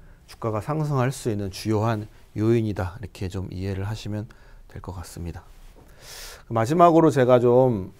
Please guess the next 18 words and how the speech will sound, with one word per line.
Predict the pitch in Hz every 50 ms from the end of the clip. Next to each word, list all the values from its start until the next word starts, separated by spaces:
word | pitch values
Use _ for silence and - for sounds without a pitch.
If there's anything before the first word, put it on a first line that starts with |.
| - - - -
그 | 101 95 95 95 101 104 - - 50 101 101
말씀을 | 92 101 104 - - 117 120 120
드릴 | 113 - - 113 98 92 -
게, | - 131 120 98 90 95 92 - - - - - - - - - - _ - - - _ _ _ -
예, | - 104 98 92 90
요 | 95 113 117
그림입니다. | 123 139 131 131 113 104 92 87 85 87 95 90
요 | 85 80
그림. | - - - - - - - - _ - - _ - _ _
그러니까 | - 104 98 - - - - - - - - - - - - - -
이게 | - - 143
저희가 | - - 135 147 175 170 160 147 143 147
뭐, | 135 120 113 110 107 104 101 - -
유안타 | - 104 107 131 - 196 - - 180 147
증권에서 | 143 147 131 - 135 131 131 127 123 123 123 143 127
처음에 | - - 185 180 170 160 147
이제 | 131 120 123 117
뭐, | 104 104 107 107 -